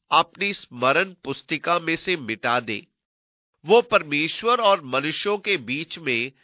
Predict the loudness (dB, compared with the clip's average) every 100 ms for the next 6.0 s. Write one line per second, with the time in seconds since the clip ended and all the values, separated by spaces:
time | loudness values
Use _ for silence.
0 | _ _ -6 0 0 0 -2 -2 -6 _
1 | -12 -12 -12 _ _ _ _ _ _ _
2 | -2 -2 -2 -4 -4 -4 -6 -2 0 2
3 | 2 0 -2 -6 -14 _ _ _ _ 2
4 | 2 4 2 0 -2 -4 -4 -6 -4 0
5 | 2 2 0 -4 -4 0 0 0 -2